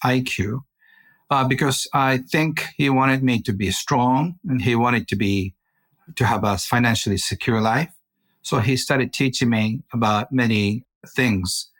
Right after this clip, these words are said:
mostly money I Q stuff, you know, the financial wisdom and also how to run business and, uh, and the pitfalls that a lot of entrepreneurs fall into. And at the same time,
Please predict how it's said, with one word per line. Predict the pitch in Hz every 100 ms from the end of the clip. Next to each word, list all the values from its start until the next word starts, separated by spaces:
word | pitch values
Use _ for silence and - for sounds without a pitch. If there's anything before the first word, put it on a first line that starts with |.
| _ _ -
mostly | 170 156 - 127 98 98 - -
money | 127 113 98
I | 104 120
Q | 110 127
stuff, | 123 - - - _ _ _ _
you | -
know, | 101
the | 90 90
financial | 85 107 95 98 - 101 95 98 - _ _ _ _
wisdom | - 135 120 143 127 120 120 120
and | 107
also | 98 104 - 95
how | - 98
to | - 92
run | 90 87
business | 160 139 147 120 113 113 107 -
and, | 98 92 98 87
uh, | 92 87 120 - _ _
and | 156 110 98
the | 104 95 - -
pitfalls | 131 127 - 123 120
that | - 95 -
a | 113 104
lot | 101 101
of | 95 98
entrepreneurs | 101 - 110 113 107 -
fall | - 107
into. | 110 113 - 147 160 _ _ - - - - _
And | 156 185
at |
the | 185
same | 190 233 233 208
time, | 185 160 147